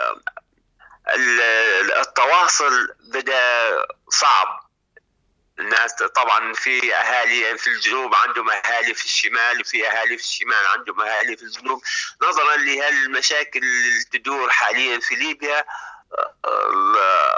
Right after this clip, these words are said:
روح ال-، ال-، الوصال وروح ال-، الألفة وروح ال-، اللقاء، أم،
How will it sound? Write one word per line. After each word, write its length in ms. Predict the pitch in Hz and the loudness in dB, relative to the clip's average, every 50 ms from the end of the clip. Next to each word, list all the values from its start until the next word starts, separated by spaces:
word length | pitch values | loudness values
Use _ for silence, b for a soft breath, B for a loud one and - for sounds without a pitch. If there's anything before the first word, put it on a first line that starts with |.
| - | 2
روح 340 | - 160 180 180 - - - | 0 2 2 2 2 2 2
ال-، 220 | 156 131 127 131 127 | 2 0 0 0 0
ال-، 720 | 123 120 123 113 110 107 104 101 92 87 73 - - 87 | 0 0 0 0 0 0 -2 -2 -2 -2 -2 -4 -6 -6
الوصال 760 | 120 123 127 123 - - 135 131 127 127 123 123 123 117 107 | -6 -4 -2 -2 0 2 4 4 6 6 4 2 0 -2 -2
وروح 460 | 107 107 113 127 131 131 - - - | -2 -2 0 0 0 2 2 0 0
ال-، 240 | 120 117 117 113 113 113 110 107 104 104 104 104 101 98 92 92 95 90 | 0 -2 -2 -2 -2 0 0 0 0 0 0 0 0 0 0 0 0 0
الألفة 680 | 92 101 117 90 120 151 151 135 - - 139 127 127 127 | -2 -2 -2 -2 -4 -4 -4 -4 -4 0 2 2 2 2
وروح 420 | 117 110 110 117 127 131 127 - | 2 0 0 0 0 2 2 0
ال-، 260 | 127 123 123 123 120 117 117 113 110 110 110 107 - | 0 0 -2 -2 -2 0 0 0 0 0 0 -2 -2
اللقاء، 720 | 107 123 123 127 123 - - 147 139 139 139 131 - - B B B B B B B B B B - | -2 -2 -2 -2 -4 -4 -2 0 2 4 4 2 2 0 B B B B B B B B B B -4
أم، 840 | 107 123 147 147 139 139 139 135 135 135 135 139 139 139 139 135 135 | -2 0 2 2 2 2 2 2 2 2 0 -4 -8 -12 -14 -10 -4